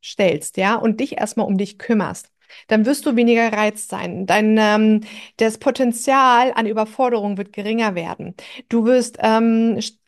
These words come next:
ähm, st-, st-, st-, nicht so bei, nicht mehr so arg stressanfällig sein wie viele Kosmetikerinnen. Du wirst nicht erschöpft sein, du wirst nicht müde sein. Und mal ganz ehrlich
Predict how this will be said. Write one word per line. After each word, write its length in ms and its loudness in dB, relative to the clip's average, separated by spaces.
ähm, 260 0
st-, 600 -12
st-, 300 -12
st-, 340 -10
nicht 200 0
so 100 2
bei, 180 4
nicht 240 4
mehr 120 4
so 100 0
arg 220 2
stressanfällig 760 -4
sein 380 -4
wie 80 -6
viele 280 0
Kosmetikerinnen. 960 -6
Du 160 0
wirst 320 0
nicht 200 0
erschöpft 460 -2
sein, 180 0
du 120 -2
wirst 180 -4
nicht 220 -2
müde 320 0
sein. 300 -4
Und 100 -6
mal 100 -2
ganz 300 -6
ehrlich 500 -2